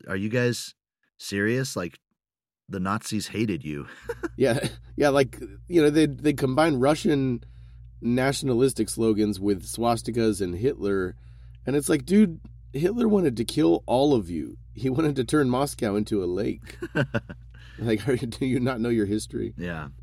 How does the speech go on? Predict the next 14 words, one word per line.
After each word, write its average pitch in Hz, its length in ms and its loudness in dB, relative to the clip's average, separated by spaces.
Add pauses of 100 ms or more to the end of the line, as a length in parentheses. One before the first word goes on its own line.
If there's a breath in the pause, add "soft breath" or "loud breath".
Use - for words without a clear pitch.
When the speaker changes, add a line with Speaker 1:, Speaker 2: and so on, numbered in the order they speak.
(160)
Speaker 2:
But, 131 220 2
I 135 60 2
mean, 131 300 2
skinheads, 143 800 2
uh, 85 440 -8
you 95 180 -4
know, 57 140 -12 (340)
neo-Nazis, 104 640 0
they're 101 100 2
not 92 240 -2
typically 85 500 -6
very 78 220 -6
bright 73 320 -8
people. 82 380 -8